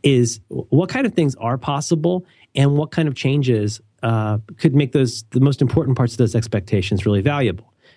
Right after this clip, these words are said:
The obvious one, if high quality matters to you, you know, it's, again, project management. If high quality matters to you, then you're gonna need more time to do it, or you're gonna have to become Superman, right? Mythical Man Month. You're, if you want, how are you gonna suddenly become ten times more productive than you are right now?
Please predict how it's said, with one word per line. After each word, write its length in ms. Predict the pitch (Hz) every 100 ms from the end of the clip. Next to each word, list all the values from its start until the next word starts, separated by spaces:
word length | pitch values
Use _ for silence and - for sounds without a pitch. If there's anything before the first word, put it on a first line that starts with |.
| -
The 100 | 131
obvious 360 | 135 127 110 98
one, 220 | 82 - -
if 240 | 143 - -
high 200 | - -
quality 360 | - 127 123
matters 380 | 117 104 120 117
to 120 | -
you, 280 | 147 156 156 _ _ _ _
you 80 | 147
know, 100 | 123
it's, 100 | 117
again, 240 | 131 156 104
project 300 | 123 120 117
management. 540 | 127 120 104 87 80
If 120 | 123 139
high 140 | 160
quality 340 | 165 175 170
matters 340 | 143 156 185 -
to 120 | -
you, 140 | 113 117
then 240 | 123 123
you're 140 | 131
gonna 280 | 120 135 156
need 220 | 127 123
more 180 | 123 123
time 360 | 117 131 139 120
to 80 | 92
do 180 | 160 104
it, 140 | - _
or 120 | 220 285
you're 100 | 254
gonna 120 | 220
have 80 | 196
to 60 |
become 200 | 190 196
Superman, 560 | 160 247 214 95 85 - _ _ -
right? 240 | 131 190 _ _ _ -
Mythical 260 | 185 208
Man 200 | 202 208
Month. 240 | 131 90 127
You're, 120 | 202
if 180 | 165 180
you 100 | 233
want, 180 | 233 147
how 260 | 139 190
are 60 | 220
you 140 | 214
gonna 160 | 208 190
suddenly 360 | - 165 165 151
become 340 | 131 151 127
ten 320 | - 139 151
times 400 | 135 131 127 117
more 180 | 120 120
productive 500 | 117 107 104 107 92
than 120 | 98
you 140 | 95 92
are 160 | 90
right 180 | 90 -
now? 260 | 82 69